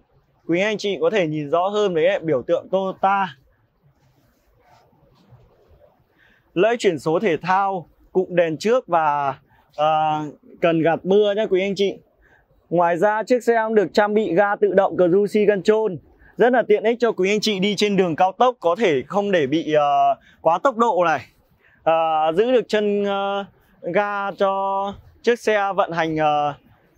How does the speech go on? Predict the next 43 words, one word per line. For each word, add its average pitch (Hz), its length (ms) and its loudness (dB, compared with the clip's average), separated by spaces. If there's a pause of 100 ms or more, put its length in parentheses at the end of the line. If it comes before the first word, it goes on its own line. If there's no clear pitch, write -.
(100)
tự 185 140 2
động 185 240 0
hơn. 208 280 0 (560)
Ngoài 170 260 0
ra 202 460 0
cụm 190 200 0
đèn 175 180 0
trước 247 240 0
cũng 254 140 -2
được 202 200 0
trang 196 220 -2
bị 196 160 0
đèn, 160 220 0
ờ, 151 360 0 (400)
ờ, 156 340 0
điều 170 200 0
chỉnh 151 220 -2
đèn 156 200 0
pha 196 300 0
và 175 100 -4
tắt 220 180 0
bật 214 220 2
cảm 131 180 0
biến 151 220 0
nhé 220 140 0
quý 185 120 0
anh 190 100 -2
chị. 190 220 -4 (720)
Xe 240 320 0
được 208 180 -2
trang 233 200 0
bị 226 160 0
hộp 196 180 2
số 185 360 0
tự 247 120 0
động 196 240 0
sáu 165 260 -2
cấp 294 240 0 (1200)
và 165 580 0 (300)
hai 220 240 -2
chế 196 180 2
độ 226 260 2
lái, 165 320 2